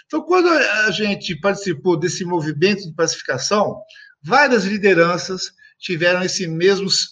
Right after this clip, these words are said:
sentimento, tá? Pô, precisamos unir a parte política do clube. E como é que você consegue unir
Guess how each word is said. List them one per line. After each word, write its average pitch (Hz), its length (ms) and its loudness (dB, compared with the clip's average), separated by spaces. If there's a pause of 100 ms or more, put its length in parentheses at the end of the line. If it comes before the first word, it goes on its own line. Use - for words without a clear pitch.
sentimento, 165 800 -4 (260)
tá? 151 180 -4
Pô, 165 340 -2
precisamos 202 760 -2 (360)
unir 226 520 2 (420)
a 214 100 0
parte 165 440 0 (100)
política 226 560 2
do 233 140 -2
clube. 185 380 2 (840)
E 220 80 -12
como 320 180 0
é 359 60 4
que 359 100 -8
você 294 140 0
consegue 226 500 2
unir 170 540 0